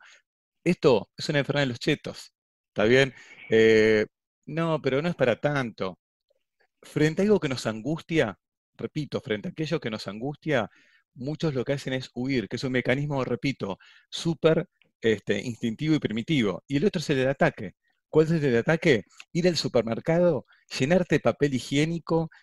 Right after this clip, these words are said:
llenarte de papel, eh, perdón, eh, alcohol en gel, o, por ejemplo, que un personal trainer le pegue a un vigilador. Son los dos extremos,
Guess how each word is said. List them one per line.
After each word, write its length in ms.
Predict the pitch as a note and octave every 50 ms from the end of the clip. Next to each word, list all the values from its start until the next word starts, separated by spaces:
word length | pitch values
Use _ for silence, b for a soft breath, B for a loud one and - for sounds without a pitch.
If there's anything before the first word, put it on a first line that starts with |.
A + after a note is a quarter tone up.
| b - -
llenarte 380 | D3 C#3+ F3 F#3+ F#3 - D#3+
de 40 | C#3
papel, 340 | - A2+ - - C3+ C3+ C3
eh, 240 | C3+ - A#2+ A2+ A2
perdón, 360 | - B2 A#2 A#2+ A2 G2 - -
eh, 160 | - - G#2+ G#2
alcohol 240 | A2 - D3 C#3
en 120 | B2+ A#2 A2+
gel, 380 | - - F3+ F3 E3+ E3+ F3 _ _ _ _ _ _ _ _ _ _ _ _ _ -
o, 360 | D#3+ F3 F#3 F#3+ G3 F3+ - _ _ _ _ _ _ _ _ _ _ _ _ -
por 160 | A2+ A2+ B2+
ejemplo, 600 | - - E3 D#3+ D#3 - - D3 D#3+ E3+ - - _ _ _
que 340 | - - A#2+ B2 A#2+ A2 - - _ _ _ _
un 460 | - D#3 D#3+ D#3+ D#3+ D#3+ D#3+ D3+ C#3+ - _ _ _ _ _ _ _ _ _ _ _ _
personal 340 | - C#3+ C#3 - D3+ C#3 C3 -
trainer 280 | D#3+ F3 F3 E3 C#3
le 40 | A#2+
pegue 460 | - B2 B2 C3 C#3 C#3 B2+ B2 - -
a 60 | A#2
un 80 | A2+
vigilador. 600 | A2+ A2+ - C#3 C#3+ D#3+ D#3+ E3 E3 A#2+ G2+ - B B B B B B
Son 200 | B - F#3 F3
los 120 | F3 E3+ D#3+
dos 180 | F#3 F3+ D#3
extremos, 560 | E3 - - - F#3 E3 D3 A#2+ G#2 G2 G2